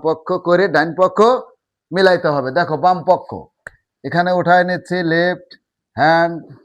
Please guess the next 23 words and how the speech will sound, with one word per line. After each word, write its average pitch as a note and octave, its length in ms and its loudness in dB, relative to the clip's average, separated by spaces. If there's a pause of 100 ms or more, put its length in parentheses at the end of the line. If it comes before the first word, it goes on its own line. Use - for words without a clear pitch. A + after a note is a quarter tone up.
(140)
সাইড। C#3+ 300 0 (580)
বাম D#3+ 140 4 (100)
পক্ষ F3 200 -2 (160)
কি F#3 80 -6 (160)
আছে? F3 240 -2 (600)
sec F3 400 -2 (520)
square E3+ 520 0
theta F3 340 2 (840)
plus E3+ 480 6 (720)
cosec F3 540 0 (1000)
square C#3+ 500 4 (480)
theta। B2 260 -8 (1040)
কিছুই A3 340 2
না, A3+ 60 4 (180)
আমরা G#3 180 0
এটাকে G#3 280 0
ভেঙে G#3 260 0
দেব। G3+ 120 6 (540)
sec G#3 160 2 (180)
স্কয়ার G3+ 320 4 (160)
অর্থাৎ F#3 280 2 (120)
ভাববো F3 320 2 (180)
sec F#3+ 220 0